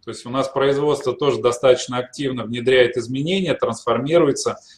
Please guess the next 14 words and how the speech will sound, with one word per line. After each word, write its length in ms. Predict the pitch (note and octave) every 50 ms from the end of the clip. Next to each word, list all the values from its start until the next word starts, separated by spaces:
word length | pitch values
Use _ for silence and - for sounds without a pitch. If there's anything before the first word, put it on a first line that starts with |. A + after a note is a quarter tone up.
| _ _ -
занимается 640 | G#2+ G#2+ A2+ A#2 B2+ C3 C#3 C#3 C3 B2 - - A#2+
оптимизацией 720 | - - - B2 C3 B2+ B2+ D#3+ D#3+ E3+ - - C#3 B2
своих 400 | - - C3 C3 C3 C3 C3 -
процессов. 580 | - A#2+ A#2+ A#2+ - C3+ A#2+ A2 - - G2+ - _ _ _ - _ - - _ _
И, 80 | - B2
собственно, 540 | - - D#3+ D#3 D#3+ - - D3+ D3+ D3 C#3
с 100 | - -
их 140 | F#3+ F#3
стороны 480 | - - - C#3 C3 - C3+ C#3 C3+ B2
был 180 | B2+ B2+ B2+ B2
запрос, 540 | C3 C3 B2+ - F3 G3 G#3 G#3 G#3 G#3
и 40 | B2
они, 420 | A#2+ A#2 A#2+ C#3 D#3 D#3+ D3+ C3+ C3 _ _ _ _ _ _ _ _
а, 520 | - A2+ G#2+ G#2+ G#2+ G#2+ G#2+ G#2+ G#2+ G#2+